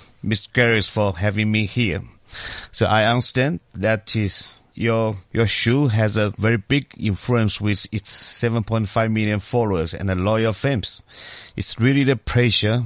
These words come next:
for me to have this opportunity to talk with you on this platform. So today, I would like to share the latest situation and, uh, relevant information of China's fight against the novel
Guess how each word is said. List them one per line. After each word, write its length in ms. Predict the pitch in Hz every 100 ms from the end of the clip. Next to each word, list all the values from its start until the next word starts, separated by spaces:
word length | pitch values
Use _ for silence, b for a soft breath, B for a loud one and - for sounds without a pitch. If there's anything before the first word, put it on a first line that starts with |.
| 107
for 220 | 95 104
me 140 | 104 107
to 220 | - 101
have 420 | 87 104 101 104
this 240 | 101 95 -
opportunity 760 | 107 - 165 160 107 - - - _ -
to 160 | 101 - -
talk 240 | - 147
with 220 | 135 104
you 300 | 101 110 131 - B B
on 260 | 104 107 95
this 200 | 104 -
platform. 640 | - 107 - 101 92 127 - B B B B
So 120 | 110
today, 480 | - 98 135 180 - -
I 140 | 98
would 200 | 107 101
like 300 | 104 131 123
to 120 | -
share 440 | 110 - 143 160 175
the 140 | 147 120
latest 720 | 117 127 - 110 - - -
situation 640 | - 120 107 107 127 117 107
and, 240 | 104 101
uh, 120 | 101 90
relevant 520 | 95 104 127 113 117 113
information 720 | 101 90 101 123 107 104 113 B B B B
of 220 | 104 95
China's 520 | - 117 120 113 101
fight 480 | - 120 104 90 -
against 600 | - 98 113 110 104 -
the 80 | 104
novel 500 | 101 113 113 113 104